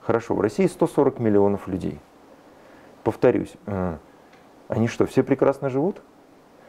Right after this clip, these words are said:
Почему к-, мы думаем, что если мы ограничим поставки товаров в Крым, что-то изменится? У крымчан какой-то особый статус? Нет, конечно.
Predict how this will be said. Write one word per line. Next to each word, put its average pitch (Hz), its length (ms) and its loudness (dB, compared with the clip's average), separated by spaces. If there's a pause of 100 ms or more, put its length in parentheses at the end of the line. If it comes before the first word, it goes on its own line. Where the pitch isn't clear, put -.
(140)
Почему 151 380 4
к-, - 140 -18 (280)
мы 113 360 2
думаем, 104 440 2
что - 180 0
если 110 200 2
мы 98 300 2
ограничим 110 680 2
поставки - 440 -2
товаров 92 400 4
в - 60 -20
Крым, 196 260 4 (300)
что-то 127 380 0
изменится? 101 480 0
У 98 40 -2
крымчан 135 380 2
какой-то 127 380 0
особый 131 340 0
статус? 147 400 0 (180)
Нет, 117 160 -4
конечно. 104 440 -2